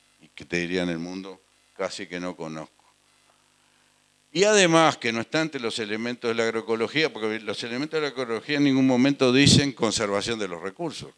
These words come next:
que es raro. Pero, por ejemplo, una cosa muy interesante es que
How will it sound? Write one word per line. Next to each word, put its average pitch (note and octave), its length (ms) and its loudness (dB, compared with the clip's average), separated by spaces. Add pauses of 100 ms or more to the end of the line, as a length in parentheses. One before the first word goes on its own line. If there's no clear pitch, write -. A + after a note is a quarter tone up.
que D#2 120 -18
es C#2 60 -18
raro. E2+ 400 -4 (1080)
Pero, A2+ 340 -6
por A#2 180 -4
ejemplo, D3+ 580 -6
una D#3 280 -6
cosa D3 300 -4
muy C#3+ 180 -6
interesante D3 840 -6
es C#3+ 80 -10
que C#3+ 480 -8